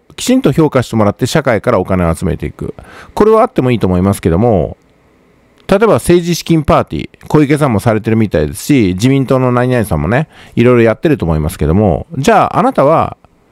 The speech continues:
国会議員ではない、知事ではない、生身の自分一人の人間としてそれをやった時に、どのぐらいお金が集まるんですかっ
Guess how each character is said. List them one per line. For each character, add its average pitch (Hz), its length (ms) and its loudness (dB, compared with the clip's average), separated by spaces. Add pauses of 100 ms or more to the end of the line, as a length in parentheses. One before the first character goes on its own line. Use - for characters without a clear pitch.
(460)
国 160 200 0
会 240 260 2
議 233 120 -2
員 185 120 2
で 101 80 2
は 92 80 2
な 117 160 0
い、 - 180 -6 (440)
知 240 240 -2
事 202 120 0
で 139 80 6
は 104 120 2
な 127 120 0
い、 92 200 -4
生 233 320 2
身 233 100 2
の 214 220 2
自 110 160 0
分 190 160 2
一 165 60 0
人 - 160 2
の 147 140 2
人 113 240 2
間 113 200 0
と 110 100 0
し - 80 -8
て 135 140 2
そ 123 160 0
れ 120 60 4
を - 20 4
や 117 80 4
っ - 40 0
た 123 120 -4
時 92 180 0
に、 101 320 0 (680)
ど 165 120 4
の 269 60 2
ぐ 240 80 0
ら 147 80 4
い 104 40 4
お 98 60 2
金 107 200 2
が 104 120 2
集 107 120 -6
ま 107 80 2
る 82 80 -2
ん 71 40 -6
で 73 80 -6
す - 80 -10
か 98 120 -2
っ 87 40 -8